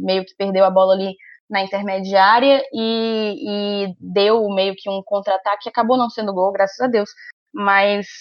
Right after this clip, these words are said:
mas que poderia ter sido, foi, um, foi uma jogada de, de, de perigo pro,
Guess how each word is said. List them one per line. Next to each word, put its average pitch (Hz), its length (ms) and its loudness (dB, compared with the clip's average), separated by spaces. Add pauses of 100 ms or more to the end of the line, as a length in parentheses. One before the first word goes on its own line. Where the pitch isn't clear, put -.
mas 196 260 0
que - 100 -20
poderia 226 320 2
ter 254 120 2
sido, 254 320 -4
foi, 208 120 -2
um, 202 260 -6
foi 202 100 -2
uma 196 120 -2
jogada 196 360 2
de, 202 460 -10
de, 185 640 -10
de - 180 -20
perigo 196 440 -6
pro, 196 380 -2